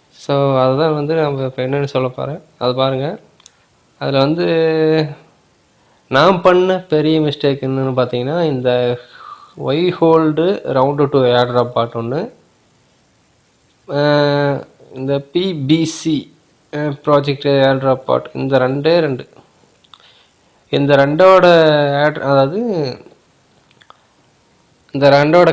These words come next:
கான்டாக்ட் அட்ரஸையும் போட்டு ட்ரஸ்ட் வாலெட்ல நான் எனேபிள் பண்ணாம விட்ட மிகப்பெரிய தப்புனால எனக்கு வந்து இது வந்து airdrop கிளைம் ஆகல. So, மறுபடியும் வந்து செக் பண்ணி பார்த்தேன், ட்ரஸ்ட் வாலெட்ல போட்டு வந்து இங்க பாருங்க, ட்ரஸ்ட் வாலெட்ல போட்டு நான் அந்த நேம் போட்டு எனேபிள் பண்ணி வச்சுக்கிறேன் இப்போ.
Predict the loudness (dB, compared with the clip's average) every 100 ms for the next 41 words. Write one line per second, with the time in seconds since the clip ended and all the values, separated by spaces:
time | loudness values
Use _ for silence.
0 | 2 2 2 2 -2 0 0 2 0 0
1 | -4 -2 0 2 2 2 2 2 2 0
2 | -2 -2 -2 0 0 0 -4 -4 -4 -4
3 | -2 -2 -2 -4 -6 -6 -4 -4 -4 -4
4 | -4 -6 -6 -4 -4 -4 -4 -4 -4 -4
5 | -2 -2 -2 -2 -2 -2 -2 -4 -10 -10
6 | -10 -10 -12 -12 _ _ _ _ _ -4
7 | 0 4 4 4 2 0 0 -2 0 -2
8 | -2 -2 -6 -4 -6 0 0 0 -2 -6
9 | -6 -4 -4 -2 -2 -2 -4 -6 -8 -6
10 | -2 -2 -2 -6 _ _ _ _ _ _
11 | _ _ _ _ _ _ -10 -4 0 0
12 | 0 -2 -2 0 0 0 -6 -6 -8 -6
13 | -4 -2 -2 -2 -4 -4 -4 -2 -2 -4
14 | -4 -2 -2 -2 -4 -2 0 -2 -2 -4
15 | -4 -6 -6 -4 -4